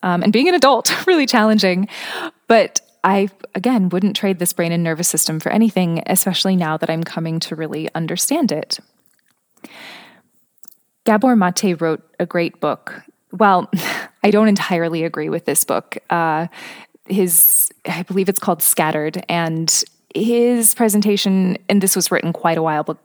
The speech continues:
quite a while ago, is that symptoms of A D H D are actually due to trauma, and I disagree with that, and my therapist disagreed with that, and a lot of people <laughs> disagree with that, but there was a lot of great stuff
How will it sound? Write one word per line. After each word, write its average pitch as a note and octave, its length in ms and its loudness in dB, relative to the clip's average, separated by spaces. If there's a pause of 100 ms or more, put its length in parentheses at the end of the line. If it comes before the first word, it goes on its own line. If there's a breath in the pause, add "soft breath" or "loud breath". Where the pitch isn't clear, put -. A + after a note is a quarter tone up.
(120)
quite A#3 240 0
a F#3+ 40 2
while E3 160 2
ago, D#3+ 320 0 (560 loud breath)
is G#3+ 300 2
that G3 380 0
symptoms G3+ 600 4
of F3+ 520 0
A F#3 100 2
D F3 140 -2
H F3 200 -2
D E3 180 -2
are E3+ 120 0
actually D#3+ 440 -4 (360)
due F3 240 -4
to E3 200 -8
trauma, D4+ 500 0
and F#3+ 140 2
I F3 200 2
disagree F#3+ 400 -2
with A#3 140 2
that, G#3 200 4
and E3+ 80 -4
my D#3+ 100 -2
therapist F#3 420 0
disagreed F3 360 -2
with - 100 -16
that, F3 160 2
and G#3+ 40 0
a B3+ 80 4
lot E4+ 140 6
of A#3+ 60 -2
people A#3+ 400 2
<laughs> - 0 -
disagree C4 540 2
with A3 140 2
that, F#3+ 280 2 (340 loud breath)
but B3+ 120 4
there C4 100 6
was A#3+ 120 2
a B3 40 2
lot B3+ 220 4
of G#3 280 -2
great F#3+ 320 0
stuff - 640 0